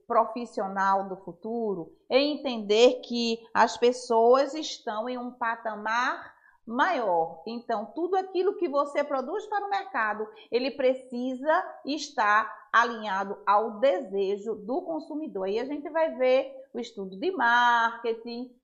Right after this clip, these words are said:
né, o estudo econômico, de, de, um estudo de mercadológico, para, é, fazer essa avaliação geográfica e entregar, enquanto administrador,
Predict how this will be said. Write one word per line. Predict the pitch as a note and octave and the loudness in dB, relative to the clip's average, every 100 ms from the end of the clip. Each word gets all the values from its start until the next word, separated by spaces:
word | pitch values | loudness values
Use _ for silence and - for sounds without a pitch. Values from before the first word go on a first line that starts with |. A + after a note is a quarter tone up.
| - | -10
né, | G#3+ B3 | -4 -2
o | B3 | -4
estudo | A#3+ A#3 G#3+ | -6 -8 -4
econômico, | G#3+ D4+ E4 B3+ A#3 A3+ A3+ A3+ A3 G#3 | -2 0 0 -2 -2 -2 -2 -2 -6 -10
de, | G3 G3+ F3+ F3 | -10 -10 -10 -10
de, | F#3+ F#3+ F#3 F#3 _ - | -8 -8 -8 -12 _ -16
um | G3+ | -16
estudo | - A3 G#3 | -10 -8 -8
de | G3+ G3+ G3 G3 - - - | -8 -8 -6 -6 -8 -12 -4
mercadológico, | A3 A3+ G#3+ C#4+ D4+ C4 B3+ B3+ B3+ C4+ - _ _ | -2 2 4 4 4 4 4 2 -2 -6 -10 _ _
para, | B3 B3 C4+ C#4 D4 C#4+ D4 - - | 6 8 8 6 6 4 0 -10 -14
é, | G#3 A3+ A3+ A3 | -6 -4 -4 -6
fazer | - B3+ B3+ B3+ C4 C#4 C4+ | 0 2 2 4 4 4 2
essa | B3+ B3+ C4 C#4 B3 - | -4 -4 0 2 2 6
avaliação | C#4 G#4 A4+ G4+ E4+ G4 F#4+ E4 - A#3+ C4+ C#4 | 8 8 6 4 4 4 2 0 -4 -4 -4 -4
geográfica | B3 A#3+ G#3+ G3 F#3+ G3 B3+ - C#4+ - - _ _ | 0 0 2 0 0 -4 -8 -2 -2 -4 -14 _ _
e | B3+ D4 G#4+ | -2 -2 -2
entregar, | G#4 F#4 C#4 A3 G#3+ B3 D#4 - A#3+ | 0 0 2 2 6 6 4 -2 -12
enquanto | A#3 G#3 G3 G#3 | -6 -4 -4 -4
administrador, | G3+ G3+ G3 F#3+ G3+ F#3+ F#3 F3+ F3 C4+ - | -8 -10 -10 -12 -6 -6 -6 -6 -4 -4 -6